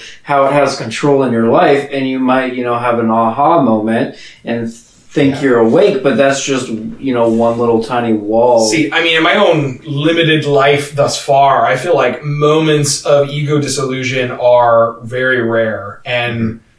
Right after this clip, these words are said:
Speaker 2: you know, m-, maybe there are times in my life where I was more focused on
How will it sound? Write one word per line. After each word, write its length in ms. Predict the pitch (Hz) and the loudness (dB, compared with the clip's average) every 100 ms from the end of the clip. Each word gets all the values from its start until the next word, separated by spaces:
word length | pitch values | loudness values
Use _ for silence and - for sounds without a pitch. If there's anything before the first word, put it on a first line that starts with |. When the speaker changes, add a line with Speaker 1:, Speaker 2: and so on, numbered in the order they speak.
| - - _ - | -20 -20 _ -14
Speaker 2:
you 160 | 131 | -8
know, 280 | 120 113 113 | -4 -4 -4
m-, 340 | 127 131 131 135 | -8 -10 -12 -12
maybe 440 | 135 135 135 131 | -8 -4 -4 -2
there 180 | 127 120 | 0 0
are 300 | 117 113 - _ - | 0 -2 -12 _ -14
times 500 | - 147 156 160 143 | -4 0 0 0 0
in 80 | |
my 140 | 139 131 | -2 0
life 320 | 127 123 123 | 0 0 -2
where 80 | 127 | -2
I 60 | 120 | -2
was 120 | 120 | -4
more 220 | 127 113 | -8 -10
focused 1000 | - - - 151 147 131 123 - - - | -10 -10 0 2 2 0 -2 -4 -8 -12
on 680 | 135 131 139 139 131 123 117 | -6 0 2 0 -2 -8 -14